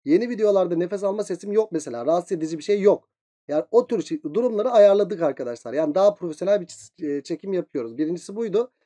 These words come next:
İkincisi de şu. Hocam programda geometrinin ilacı ve acil geometri var. Benim durumum çok zayıf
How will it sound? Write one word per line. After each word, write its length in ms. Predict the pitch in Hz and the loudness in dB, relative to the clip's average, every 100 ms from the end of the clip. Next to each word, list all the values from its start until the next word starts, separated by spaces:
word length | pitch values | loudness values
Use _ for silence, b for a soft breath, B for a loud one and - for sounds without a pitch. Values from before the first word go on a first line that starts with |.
| _ _ _ | _ _ _
İkincisi 440 | 170 220 240 190 | 0 0 -6 -4
de 100 | 254 | -4
şu. 220 | 226 233 226 | 0 2 4
Hocam 380 | 185 202 226 | 4 6 4
programda 500 | 208 208 202 214 226 | 4 2 4 2 2
geometrinin 560 | 214 170 196 220 - 214 | 0 2 2 0 -4 -10
ilacı 360 | 175 190 190 233 | -4 -2 0 -2
ve 100 | 196 | 0
acil 340 | 175 175 214 | 0 -2 -2
geometri 440 | 190 190 190 220 | 0 0 -2 -2
var. 260 | 180 190 139 | -2 -2 0
Benim 320 | 151 214 240 | 0 2 2
durumum 300 | 214 208 208 | 0 2 0
çok 220 | - 208 | -2 -4
zayıf 260 | 190 190 202 | 2 2 0